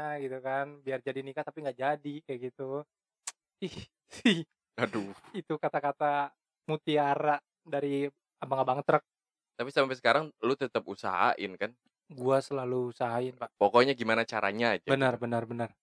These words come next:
Speaker 1: Gua selalu usahain. Karena gini, kalau mindset orang udah keblok,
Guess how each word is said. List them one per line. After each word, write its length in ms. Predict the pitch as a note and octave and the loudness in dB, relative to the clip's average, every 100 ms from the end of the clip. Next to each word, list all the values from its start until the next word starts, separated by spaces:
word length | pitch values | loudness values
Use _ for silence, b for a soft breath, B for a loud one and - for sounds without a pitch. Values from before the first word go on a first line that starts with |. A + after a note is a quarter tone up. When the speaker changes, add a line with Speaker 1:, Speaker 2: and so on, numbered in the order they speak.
| _ _ _ _ | _ _ _ _
Speaker 1:
Gua 200 | - B2+ C3 | -8 -6 -6
selalu 340 | B2+ B2 B2+ | -4 -2 -2
usahain. 160 | B2+ B2+ | -2 -2
Karena 300 | C#3+ E3+ F#3+ | 0 0 0
gini, 320 | F3+ F3 D#3+ - _ _ _ _ | 0 -2 -6 -12 _ _ _ _
kalau 560 | E3 D#3+ D#3+ D#3 D3+ - _ _ _ _ _ _ | 2 4 6 6 6 0 _ _ _ _ _ _
mindset 500 | - D#3+ D3+ D3 D3 - _ | -6 -4 -4 0 0 0 _
orang 500 | D3+ C3+ A#2+ A#2 B2 _ _ _ _ _ | 4 6 4 2 -2 _ _ _ _ _
udah 220 | D#3+ D#3+ | -2 2
keblok, 440 | D3+ D#3+ C#3 C3 | 2 2 4 2